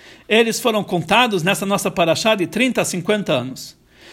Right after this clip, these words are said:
Que é aqueles que carregavam o Mishkan e todos os seus, e todos os seus kelim. Que através disso, eles que tiveram, foram eles que, os Leviim, aqueles que, através do serviço dele de carregar o Mishkan no deserto, eles que conseguiram transformar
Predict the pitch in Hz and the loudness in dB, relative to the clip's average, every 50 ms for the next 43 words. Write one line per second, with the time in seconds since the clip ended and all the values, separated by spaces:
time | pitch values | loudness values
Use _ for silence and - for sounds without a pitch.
0 | - - _ - - 170 165 165 160 - - 240 269 269 247 - - - - 247 | -20 -20 _ 0 4 4 4 4 2 2 4 4 4 4 2 0 -4 -2 0 2
1 | 190 185 180 165 185 214 240 240 214 214 202 190 180 165 - - - 220 220 214 | 2 2 2 2 4 4 4 4 2 0 -2 -2 -2 -2 -2 0 2 2 2 2
2 | 185 - - 220 208 202 190 165 170 - - 214 220 214 190 165 143 127 - - | 0 -2 -2 0 0 0 -2 -2 -4 -2 0 2 2 4 2 2 0 -4 -6 -4
3 | 170 156 151 156 170 151 156 202 202 190 185 185 - 196 185 - - 185 147 123 | -2 -2 0 0 -2 -2 0 0 0 0 0 -2 -2 -2 -2 -2 -2 -2 -2 -2
4 | 113 107 - - _ _ _ _ - - - - - - _ - 151 - - 156 | -6 -8 -12 -16 _ _ _ _ -20 -20 -20 -20 -20 -20 _ -10 -10 -8 -6 -6
5 | 147 156 226 254 233 190 247 330 - - - 254 240 233 240 240 - - - 254 | -4 -2 -2 -2 -2 -2 -2 -2 -2 -2 -2 -2 -2 -2 -4 -6 -6 -2 0 2
6 | 302 294 285 269 - - 233 - 226 202 175 202 240 269 269 233 165 139 - - | 2 2 0 -4 -6 -8 -6 -4 -4 -2 0 2 2 2 2 0 -2 -4 -4 -2
7 | 170 156 156 160 214 277 302 277 220 - - - 185 - - - 185 160 185 147 | -2 -2 -2 0 0 -2 -2 -2 -4 -6 -6 -6 -8 -8 -6 -6 -6 -6 -4 -2
8 | 156 160 147 151 202 262 294 269 220 180 - - 247 262 262 233 - - - 196 | -2 -2 -2 -2 -2 -2 -2 -2 -4 -4 0 2 2 2 2 0 -4 -4 -2 0
9 | 175 160 143 156 - - - - - - - 165 151 - 165 165 233 254 240 202 | 0 0 -2 -4 -10 -16 -20 -20 -10 -6 -4 -4 -2 -2 -2 0 0 0 0 -2
10 | - - 190 180 226 247 - - 196 196 220 226 202 175 - 156 151 165 202 214 | -2 -4 -4 -2 -4 -4 -2 -2 -2 -2 0 0 -2 -2 -2 -2 0 0 0 0
11 | 214 185 - - - 202 202 208 196 214 208 180 202 240 285 277 - 226 208 - | 0 -2 -6 -4 -4 -4 -4 -2 -4 -4 -4 -2 -2 -2 -4 -2 -4 -4 -2 2
12 | 240 277 294 262 233 - - - - 208 185 160 - 196 175 180 254 262 247 196 | 2 2 2 0 -2 -4 -6 -6 -4 -4 -4 -4 -4 -4 -4 -2 -2 -2 -2 -4
13 | - - 190 190 - - - 196 185 180 196 240 269 240 165 - - - | -4 -4 -4 -4 -6 -4 -2 -2 -2 0 0 0 0 0 0 -4 -8 -14